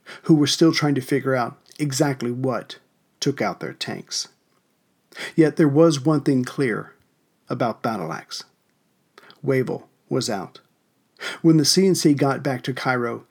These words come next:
he cabled Churchill the following. "Am very sorry for failure of Battle Axe and loss of so many Tiger Cubs, especially since I have realized from figures produced by liaison officer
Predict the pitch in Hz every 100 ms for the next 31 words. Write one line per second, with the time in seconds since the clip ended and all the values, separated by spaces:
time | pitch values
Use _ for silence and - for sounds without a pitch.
0 | - - 165 165 156 156 139 - - 143
1 | 127 123 - - _ _ 135 135 117 107
2 | 104 - _ _ _ _ _ _ _ _
3 | - - - 143 135 143 147 139 139 131
4 | 120 - 139 - 139 123 113 - 123 117
5 | 120 113 92 - - _ - - - 151
6 | 143 139 131 127 - 147 139 131 123 110
7 | 120 - - 139 117 107 113 107 - -
8 | _ _ - - 139 - 160 - 139 131
9 | 135 127 127 127 123 131 135 127 120 -
10 | - - - 156 135 165 143 143 131 -
11 | - 151 151 147 - 143 131 135 139 147
12 | 127 117 104 - 120 110